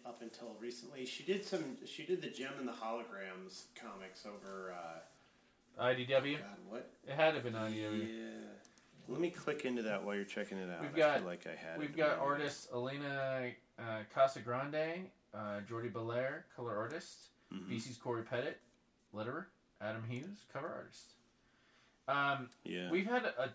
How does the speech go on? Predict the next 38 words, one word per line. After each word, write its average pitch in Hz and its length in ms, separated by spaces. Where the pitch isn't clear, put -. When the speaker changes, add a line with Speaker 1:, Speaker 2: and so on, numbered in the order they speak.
Speaker 2:
ton 220 260
of 226 80
different 180 360
styles 143 460
of 113 80
artwork 113 400
here, 73 240
but, 107 240
like, 113 260
I 127 80
mean, 139 240
I'm, 131 200
I'm 139 160
flipping 165 420
through 139 160
it 123 120
and 107 80
I 113 100
see, 113 500
uh, 104 380
a 113 100
bug's 127 420
eye 107 200
view 98 520
of 101 360
her 131 180
on 113 120
the 107 80
motorcycle. 104 760
Uh, 110 120
we 117 180
see, 113 640
Speaker 1:
Mm-hmm. 98 80
Speaker 2:
uh, 110 180
a 104 60
hawk's - 500
eye 107 160
view 101 340